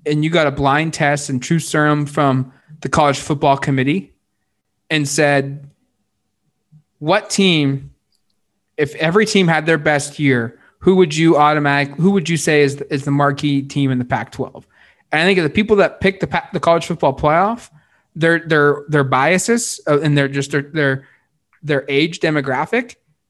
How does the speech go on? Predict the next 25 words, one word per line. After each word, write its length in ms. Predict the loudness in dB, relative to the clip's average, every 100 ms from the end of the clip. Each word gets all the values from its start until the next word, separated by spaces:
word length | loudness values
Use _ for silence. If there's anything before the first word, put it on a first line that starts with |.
| 0
they 160 | 2
would 300 | 4 2 0 -10
naturally, 600 | -4 0 0 -2 -2 0
I 100 | 0
think, 220 | -2 -6 -2
gravitate 520 | -2 -2 -4 -6 -6
to 80 | -6
U 220 | -2 -2
S 120 | -2
C 380 | -6 -6 -8 _ _
'cause 140 | -4
they're 160 | 2 4
all 260 | 4 2 2
older. 440 | 0 0 -6 -10 _ _ _ _ _ _ _ _ _ _ _ _ -2
And, 300 | -2 -4 -4
and 360 | -4 -4 -8 -6
this 180 | -6 -4
is 100 | -4
way 300 | 0 2 2
down 400 | 0 0 0 0
the 100 | 0
rabbit 320 | 0 0 0
hole 200 | 0 0
here, 260 | 0 0 0
but, 380 | 0 -2 -4